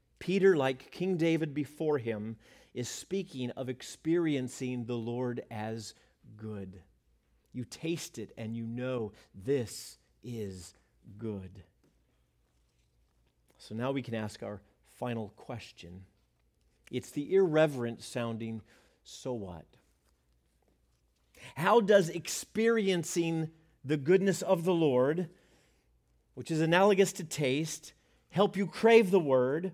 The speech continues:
one, and two, help you strip away those unloving vices? What's the connection, I'm asking, between verse three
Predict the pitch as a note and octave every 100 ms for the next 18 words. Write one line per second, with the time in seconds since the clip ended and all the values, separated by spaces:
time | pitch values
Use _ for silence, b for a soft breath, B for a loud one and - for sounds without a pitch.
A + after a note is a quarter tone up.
0 | - _ _ D3 D3+ C#3 E3+ E3 B -
1 | D#3+ - C4+ A3+ A3+ A3+ b b - G#3
2 | G3+ G3 G3 - - - B3+ - A#3 F3+
3 | D3 C3+ D3 E3+ b b b b b _
4 | _ _ - D3 D3+ F3 E3 D#3 C3+ B2
5 | C3 C3 C3 - _ A2+ D#3+ F3 D#3+ A2+
6 | F#2 F2 - - _ _ _ _ _ _
7 | _ - F#3+ - - F3+ F3 F#3+ - C#3+
8 | B2+ B2+ B2+ B2 - C#3 D3 B - -
9 | C#3+ C3+ C3+ - - F#3+ G#3 D#3 D3 E3